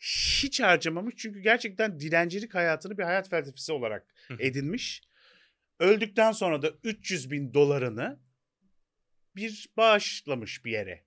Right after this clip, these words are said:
Speaker 1: İşte hak ettiğini düşündüğü bir yere.
Speaker 2: Bir de öyle, bir de filantropist.
Speaker 1: Evet.
Speaker 2: <laughs>
Speaker 1: İnanılmaz olmaz mı yani? Tam bir hayat hikayesi, bir film
Speaker 2: Ya.
Speaker 1: hikayesi yani. Herife ben aslında yani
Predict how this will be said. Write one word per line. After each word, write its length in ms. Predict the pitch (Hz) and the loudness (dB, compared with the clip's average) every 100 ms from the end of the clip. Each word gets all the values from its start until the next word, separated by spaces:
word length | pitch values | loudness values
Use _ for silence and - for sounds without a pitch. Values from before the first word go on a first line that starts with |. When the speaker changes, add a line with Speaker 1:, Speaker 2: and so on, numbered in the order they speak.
| _ | _
Speaker 1:
İşte 220 | - - 90 | -18 -14 -6
hak 260 | 135 127 | -6 -6
ettiğini 340 | 120 - 113 107 | -10 -8 -10 -10
düşündüğü 400 | - 101 98 92 | -14 -14 -14 -12
bir 60 | |
yere. 200 | 90 85 | -12 -8
Speaker 2:
Bir 80 | 156 | 0
de 120 | 170 | 4
öyle, 240 | 165 147 143 | 4 2 0
bir 80 | |
de 60 | 175 | -2
filantropist. 680 | 190 185 180 185 190 143 - | 4 4 4 2 -2 0 2
Speaker 1:
Evet. 220 | 349 330 - - 277 | 4 4 2 2 2
Speaker 2:
<laughs> 300 | - 262 - | -2 -4 -2
Speaker 1:
İnanılmaz 540 | 196 277 285 330 311 302 | 0 2 2 6 6 6
olmaz 340 | 269 311 254 | 4 4 2
mı 60 | 285 | 4
yani? 220 | 226 175 | 4 6
Tam 220 | 226 247 | 4 6
bir 60 | 240 | 4
hayat 180 | 220 | 4
hikayesi, 240 | - 190 170 | 2 2 2
bir 40 | |
film 200 | 185 190 | 0 6
Speaker 2:
Ya. 100 | 196 | 6
Speaker 1:
hikayesi 500 | 233 185 156 139 135 | 8 8 8 6 0
yani. 140 | 120 135 | -2 -2
Herife 420 | 160 180 202 - | -2 2 2 2
ben 120 | 202 | 0
aslında 440 | 202 - 202 208 | 0 -4 -2 2
yani 300 | 202 202 190 | 4 4 0